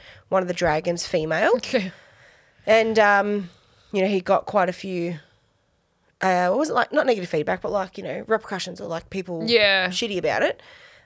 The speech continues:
Speaker 1: Um, so he thought maybe it's, it's a listener, uh, a listener, a reader who, you know, is pretty peeved about it.
Speaker 2: Mm-hmm.
Speaker 1: So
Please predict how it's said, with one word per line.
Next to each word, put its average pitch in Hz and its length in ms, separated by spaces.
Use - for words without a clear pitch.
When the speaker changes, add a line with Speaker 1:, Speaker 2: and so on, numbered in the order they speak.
Speaker 1:
Um, 202 320
so 220 140
he 214 60
thought 220 180
maybe 208 240
it's, - 180
it's - 180
a 202 60
listener, 185 400
uh, 165 300
a 156 100
listener, 160 400
a 196 80
reader 180 440
who, 175 320
you 180 120
know, 160 140
is 175 100
pretty 165 200
peeved 160 320
about 120 240
it. - 160
Speaker 2:
Mm-hmm. 208 800
Speaker 1:
So 240 220